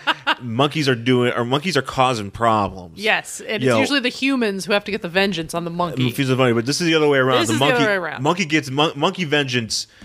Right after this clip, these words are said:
Speaker 2: Positive monkey vengeance occurs in this movie.
Speaker 1: Yes, it does.
Speaker 2: I highly recommend it. Um, anyway, so, uh, we got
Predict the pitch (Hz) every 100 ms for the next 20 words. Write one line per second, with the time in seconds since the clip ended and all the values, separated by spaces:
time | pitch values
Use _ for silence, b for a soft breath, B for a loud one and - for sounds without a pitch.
0 | B - 196 214 214 185 170 160 139 135
1 | 123 123 113 151 139 123 117 113 110 117
2 | 107 104 226 208 - 262 120 113 127 123
3 | 117 110 107 104 95 82 - _ _ _
4 | _ - - 117 113 110 110 101 127 117
5 | 117 - 131 127 117 B B B B B
6 | _ - 131 127 127 113 147 143